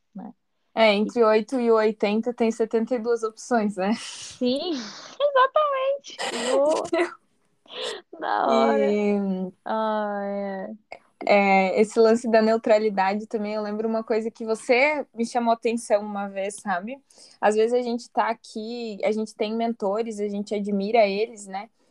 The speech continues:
Speaker 2: Ah, na internet mesmo, a gente segue as pessoas e a gente pensa, "Meu, um dia eu quero ser igual a essa pessoa e tal." E às vezes a gente bota essa pessoa num pedestal tão alto que fica impossível da gente chegar no nível dela um dia,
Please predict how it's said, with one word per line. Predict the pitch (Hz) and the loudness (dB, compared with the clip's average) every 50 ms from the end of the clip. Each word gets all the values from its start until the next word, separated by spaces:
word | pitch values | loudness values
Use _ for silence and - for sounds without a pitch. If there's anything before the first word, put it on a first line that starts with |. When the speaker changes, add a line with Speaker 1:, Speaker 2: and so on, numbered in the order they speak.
| _ _ _ _ - - | _ _ _ _ -4 0
Speaker 2:
Ah, | 190 196 190 190 190 190 185 185 180 180 175 175 175 175 170 - - | 2 2 4 4 2 2 2 0 0 0 0 -2 -2 -4 -6 -8 -8
na | 185 196 196 | -6 -4 -4
internet | 240 233 302 294 277 247 240 320 349 - 349 | -2 0 0 2 2 2 0 0 -2 -6 -6
mesmo, | 302 240 240 262 277 | -2 -2 -2 -2 -2
a | 269 | -4
gente | 233 233 233 233 - | -2 -2 -4 -4 -4
segue | - - 196 214 220 233 | -2 0 0 0 0 -2
as | 240 - | -4 -4
pessoas | - 233 220 - - 202 190 208 226 233 220 208 | -6 -10 -10 -8 -4 -4 -2 0 -2 -2 -4 -6
e | 208 208 | -8 -8
a | |
gente | 208 214 214 - | -8 -8 -10 -8
pensa, | - 226 220 214 - 233 | -8 -8 -8 -8 -8 -6
"Meu, | 220 233 262 294 277 254 | -4 -2 0 0 0 0
um | 254 247 | 0 -2
dia | 233 254 | -2 -2
eu | 262 262 | -4 -4
quero | - 269 254 | -4 -6 -6
ser | 247 - 262 | -4 -6 -4
igual | 240 233 233 | 0 2 0
a | 240 | 0
essa | 247 - - | 0 -4 -12
pessoa | 240 - 254 240 - - 247 233 247 262 254 240 233 | -14 -14 -16 -18 -12 -8 -6 -4 -4 -4 -4 -4 -4
e | 226 _ - | -6 _ -6
tal." | - 214 220 240 262 _ _ _ _ _ - _ _ _ _ - | -2 0 0 0 -2 _ _ _ _ _ -20 _ _ _ _ -4
E | 226 233 | 2 4
às | 240 247 247 | 4 4 4
vezes | 262 262 269 | 2 -2 -2
a | 285 | -4
gente | 277 285 285 285 | -6 -6 -6 0
bota | 285 262 269 269 262 | 2 2 2 2 0
essa | - 294 277 | -6 -10 -8
pessoa | - 285 277 - 277 254 | -8 -8 -8 -6 -6 -4
num | 269 277 277 | -4 -6 -4
pedestal | - 269 247 247 269 269 - 269 240 240 247 | -4 -4 0 0 -2 0 2 4 4 4 4
tão | - - 285 320 403 381 | 2 -2 -2 -2 0 -2
alto | 277 269 277 339 440 453 440 - - 233 196 190 - _ _ _ _ _ _ _ _ _ _ _ _ _ | -2 0 0 0 0 0 -2 -2 -6 -6 -6 -6 -12 _ _ _ _ _ _ _ _ _ _ _ _ _
que | - 277 277 285 285 294 294 - _ _ - 240 | -10 -8 -6 -4 -4 -6 -6 -8 _ _ -20 -16
fica | - - 294 285 - 330 | -8 -8 -8 -4 -4 -6
impossível | 320 320 - 349 339 - - 330 415 427 381 311 | -6 -4 -6 -6 -6 -4 -6 -6 -2 -2 -2 -2
da | 247 254 | -2 -2
gente | 269 262 262 262 262 | -4 -2 -4 -6 -6
chegar | - 294 247 226 233 240 | -4 -4 0 2 2 2
no | 233 233 | 2 0
nível | 233 233 226 220 226 226 226 | -2 -2 -2 -2 -2 -4 -2
dela | 208 214 202 208 214 214 | 0 0 0 0 -2 -4
um | 220 214 | -8 -8
dia, | 196 202 185 180 170 180 | -8 -8 -8 -8 -10 -10